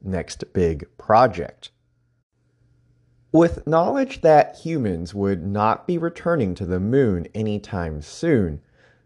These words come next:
the planning for Apollo sixteen and Apollo seventeen took on greater importance. The scientific community in particular,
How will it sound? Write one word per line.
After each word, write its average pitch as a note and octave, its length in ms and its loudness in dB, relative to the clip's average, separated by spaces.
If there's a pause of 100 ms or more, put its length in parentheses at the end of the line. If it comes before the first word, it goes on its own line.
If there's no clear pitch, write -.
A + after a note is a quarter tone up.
(160)
the C3 180 2
planning G#3+ 480 -2
for G#2+ 360 4
Apollo G#2 520 0
sixteen G#2 800 -6
and G2+ 320 -4
Apollo E2+ 420 -4
seventeen G#2+ 800 0 (240)
took E3 240 -6
on B2+ 240 0
greater G#2+ 460 -4
importance. D#2+ 920 -2 (1120)
The D3 120 6
scientific G3+ 680 0
community B2 540 0
in G2 200 -6
particular, F#2+ 880 -2